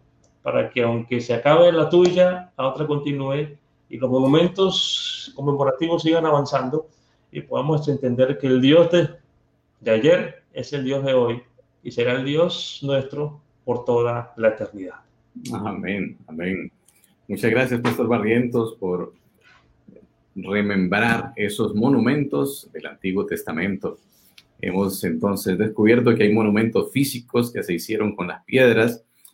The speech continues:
Speaker 2: pero también monumentos en el tiempo. La creación o la,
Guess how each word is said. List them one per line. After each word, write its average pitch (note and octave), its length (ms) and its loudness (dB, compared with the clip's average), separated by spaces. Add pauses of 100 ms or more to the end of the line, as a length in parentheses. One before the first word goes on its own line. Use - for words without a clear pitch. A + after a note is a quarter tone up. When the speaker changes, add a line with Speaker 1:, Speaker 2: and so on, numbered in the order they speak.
(140)
Speaker 2:
pero A#2+ 260 4
también A2 340 2
monumentos A2+ 840 2
en F#2 120 -2
el E2+ 200 -6
tiempo. G#2 680 -4 (420)
La F2+ 240 -6
creación A2+ 1000 0
o G#2 140 -2
la, F2+ 420 -4